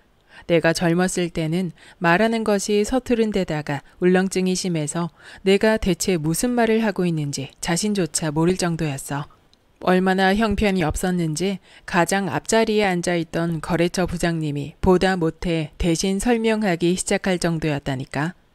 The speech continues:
그랬는데 그날 예약 주문이 몰려들었지 뭔가. 그 다음부터 프레젠테이션은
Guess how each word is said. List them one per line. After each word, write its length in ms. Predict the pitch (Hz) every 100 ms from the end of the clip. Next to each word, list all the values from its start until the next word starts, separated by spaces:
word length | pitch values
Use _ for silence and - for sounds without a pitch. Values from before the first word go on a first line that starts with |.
| _ _ - - -
그랬는데 600 | 185 175 160 160 196 185 _ - -
그날 480 | - 208 208 208 190
예약 420 | 160 165 214 -
주문이 460 | - 220 202 208 196
몰려들었지 720 | 151 175 208 214 180 147 151
뭔가. 400 | 151 151 135 143 - _ _ _ - -
그 120 | -
다음부터 840 | 190 170 110 185 - 202 190 175 170
프레젠테이션은 1040 | - 240 226 220 226 196 190 170 165 185